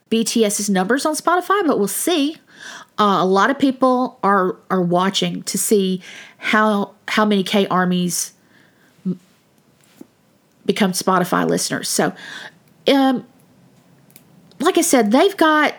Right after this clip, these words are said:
some established streaming platforms that do very, very well. And I, you know, I just don't know. I,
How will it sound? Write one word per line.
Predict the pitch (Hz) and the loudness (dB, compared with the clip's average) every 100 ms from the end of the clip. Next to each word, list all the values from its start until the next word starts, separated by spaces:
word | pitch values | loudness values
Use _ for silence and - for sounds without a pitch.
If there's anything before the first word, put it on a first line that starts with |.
| - - | -12 -6
some | - 226 | -2 0
established | 202 - 233 240 254 247 240 - - _ _ _ _ _ _ _ - - - - _ | 0 0 0 2 2 0 -2 -8 -14 _ _ _ _ _ _ _ -20 -20 -20 -20 _
streaming | - - 254 254 247 233 226 | -4 0 2 2 2 0 -2
platforms | - 240 214 - 226 220 214 202 - | 0 0 0 0 2 2 2 0 0
that | 185 170 - _ _ _ _ _ _ _ - - - | 2 0 -4 _ _ _ _ _ _ _ -16 -16 -8
do | 190 269 | 0 2
very, | 240 262 247 208 | 4 2 2 0
very | 226 233 | 2 2
well. | 196 214 226 185 180 - | 4 4 4 2 0 -2
And | 190 180 - | -2 -2 -2
I, | 208 - _ _ _ _ _ - - | -4 -4 _ _ _ _ _ -18 -6
you | - | 0
know, | 220 | 2
I | 208 | 2
just | 247 - | 0 0
don't | 311 220 | 0 2
know. | 254 208 180 185 - - - - - | 2 2 0 -4 -10 -16 -14 -8 -2
I, | 208 | -2